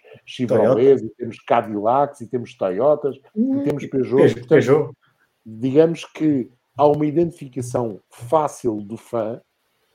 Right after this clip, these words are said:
Speaker 1: eh, para com estes carros, para com estas marcas,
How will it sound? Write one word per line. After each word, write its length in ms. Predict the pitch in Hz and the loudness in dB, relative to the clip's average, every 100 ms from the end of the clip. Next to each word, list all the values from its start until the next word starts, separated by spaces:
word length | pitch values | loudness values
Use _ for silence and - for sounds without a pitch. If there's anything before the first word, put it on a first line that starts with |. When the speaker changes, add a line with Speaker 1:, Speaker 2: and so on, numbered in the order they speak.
| _ | _
Speaker 1:
eh, 320 | - 113 110 107 147 - | -4 0 0 -2 -6 2
para 160 | 135 | 4
com 220 | 131 131 | 4 0
estes 240 | 127 120 - | -2 -4 -8
carros, 340 | 110 82 - _ _ _ _ _ _ _ _ _ _ _ - | -8 -8 -12 _ _ _ _ _ _ _ _ _ _ _ -10
para 120 | 98 | -8
com 240 | - 110 | -4 -4
estas 320 | 113 110 113 92 | -4 -4 -8 -6
marcas, 540 | 110 104 90 76 71 | -4 -4 -6 -16 -20